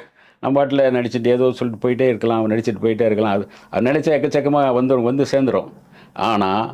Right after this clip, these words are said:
இவர் இருக்க முடியாது. ஜனங்க அதோட ஓரமா கட்டிடுவாங்க. "போயிட்டு வா ராசா, பெங்களூர் உன்னை அழைக்குது" அப்படின்னு சொல்லிடுவாங்க. அதனால உங்களுக்கு வந்து மக்களுக்கு என்ன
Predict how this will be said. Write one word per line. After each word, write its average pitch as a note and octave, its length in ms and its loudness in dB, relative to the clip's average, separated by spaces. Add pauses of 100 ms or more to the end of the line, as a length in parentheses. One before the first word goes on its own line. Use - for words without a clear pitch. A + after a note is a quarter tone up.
(140)
இவர் D3+ 220 0
இருக்க A#2 220 -2
முடியாது. C#2+ 320 -6 (1000)
ஜனங்க B2 300 0
அதோட A2+ 320 2
ஓரமா G2+ 320 0
கட்டிடுவாங்க. C#2+ 460 -6 (140)
"போயிட்டு G#2+ 280 0
வா G2 100 2
ராசா, G2 320 0 (560)
பெங்களூர் G#2 360 0
உன்னை F#2+ 200 0
அழைக்குது" F#2+ 400 0
அப்படின்னு F2+ 280 -4
சொல்லிடுவாங்க. D#2+ 460 -8 (120)
அதனால G2 360 -4 (540)
உங்களுக்கு A2 540 -2
வந்து G2 220 -2 (480)
மக்களுக்கு A2 720 -2
என்ன G#2+ 240 2